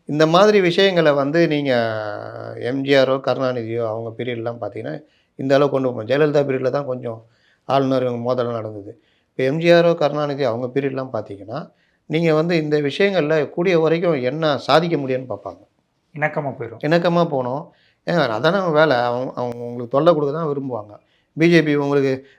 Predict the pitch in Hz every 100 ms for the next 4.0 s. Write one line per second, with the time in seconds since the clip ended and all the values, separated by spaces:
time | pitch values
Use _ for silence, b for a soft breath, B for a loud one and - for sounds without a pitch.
0 | _ 135 131 120 147 147 143 156 156 139
1 | 135 131 127 135 127 135 131 123 123 117
2 | 113 113 b b b _ 127 120 117 110
3 | 110 113 120 139 117 110 135 160 107